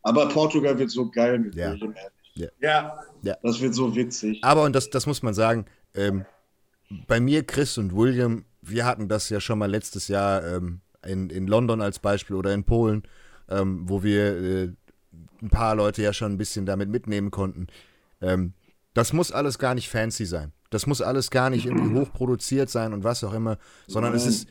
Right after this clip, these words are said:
Speaker 2: es muss einfach echt sein. Und wenn du, ich hätte, ich wollte gerade noch sagen, wir müssen wahrscheinlich, wenn wir alle aufeinander hängen, müssen wir nur ab und zu was biepen, weil es ein bisschen zu asozial wird.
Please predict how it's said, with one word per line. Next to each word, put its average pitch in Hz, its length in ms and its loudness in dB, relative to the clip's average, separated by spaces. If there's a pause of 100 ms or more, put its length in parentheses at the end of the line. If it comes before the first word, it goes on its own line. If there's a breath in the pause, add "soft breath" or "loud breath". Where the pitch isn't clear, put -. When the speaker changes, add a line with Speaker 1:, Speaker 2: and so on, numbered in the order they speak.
(140 soft breath)
Speaker 2:
es 110 140 -4
muss 156 220 2
einfach 135 440 -2 (120)
echt 123 320 -2
sein. 82 300 -6
Und 98 160 -6
wenn 123 140 2
du, 127 220 2 (720 soft breath)
ich - 120 -4
hätte, 127 140 2
ich 117 260 -10
wollte 131 180 2
gerade 120 160 0
noch 110 80 -4
sagen, 117 220 0
wir 107 80 -2
müssen 127 300 0
wahrscheinlich, 113 480 -2
wenn 117 180 2
wir 107 140 2
alle 120 160 2
aufeinander 113 520 0
hängen, 113 280 -2
müssen 110 240 -6
wir 107 40 -4
nur 107 140 -4
ab 110 160 -6
und 107 100 -6
zu 104 260 -6
was 101 220 -2
biepen, 107 640 -4 (320 soft breath)
weil 95 180 -2
es - 200 -6 (140)
ein 107 180 -4
bisschen 113 360 -2
zu - 380 0
asozial 87 720 -4
wird. 87 180 -10